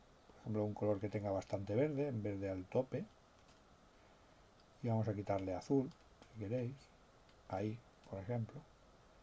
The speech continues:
Le damos a aceptar, esto es un color verde,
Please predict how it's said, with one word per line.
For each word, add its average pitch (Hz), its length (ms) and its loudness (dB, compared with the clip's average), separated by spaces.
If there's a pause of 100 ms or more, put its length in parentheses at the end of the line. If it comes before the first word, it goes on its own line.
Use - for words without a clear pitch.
(1400)
Le 123 100 6
damos 120 580 8 (100)
a 110 180 8
aceptar, 127 560 6
esto 117 200 -2
es 107 60 -4
un 104 100 -2
color 104 340 2 (500)
verde, 151 440 4